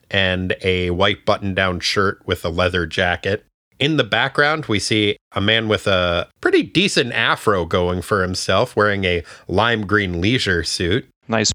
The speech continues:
Speaker 2: big lapels.
Speaker 1: Mm-hmm. We have the leader of this crew, the one who carries a tackle box full of wrenches to do his safe cracking,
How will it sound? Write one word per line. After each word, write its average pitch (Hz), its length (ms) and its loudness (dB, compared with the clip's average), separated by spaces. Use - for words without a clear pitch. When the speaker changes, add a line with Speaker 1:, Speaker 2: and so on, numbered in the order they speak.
Speaker 2:
big 113 200 0
lapels. 113 580 0
Speaker 1:
Mm-hmm. 123 520 0
We 120 200 2
have 120 460 0
the 98 640 0
leader 127 600 2
of 98 280 0
this 98 220 2
crew, 113 280 2
the 123 180 0
one 143 180 2
who 135 120 0
carries 151 380 0
a 101 140 0
tackle 151 400 0
box 135 320 0
full 143 220 2
of 90 180 -4
wrenches 113 500 0
to - 120 -2
do 110 160 0
his 98 240 -2
safe 123 340 0
cracking, 110 540 -2